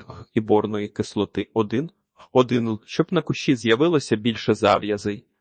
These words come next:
Досвідчені городники при достиганні плодів обривають два-п'ять листя у профілактичних цілях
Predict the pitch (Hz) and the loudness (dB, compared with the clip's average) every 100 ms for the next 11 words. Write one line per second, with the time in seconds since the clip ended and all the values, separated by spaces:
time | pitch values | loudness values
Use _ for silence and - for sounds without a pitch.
0 | _ 110 117 - 220 226 - 160 123 113 | _ 0 0 0 -4 -2 0 0 2 2
1 | 117 113 117 117 104 - 104 104 - 107 | 2 0 -2 -2 -2 -2 -2 -4 -2 2
2 | 143 175 151 - 123 117 113 - 110 107 | 4 2 -2 -2 -2 0 -2 0 -2 0
3 | 107 113 110 107 104 104 - 110 104 - | 2 4 2 2 2 2 0 0 0 -2
4 | - - 120 110 - 95 - - - 113 | -8 -4 -2 -4 -4 -6 -4 -8 -2 -4
5 | - 98 101 - 104 - 113 - - 185 | 0 -2 -2 -2 -4 -2 -6 -6 -6 -2
6 | 196 185 - | 0 -2 -6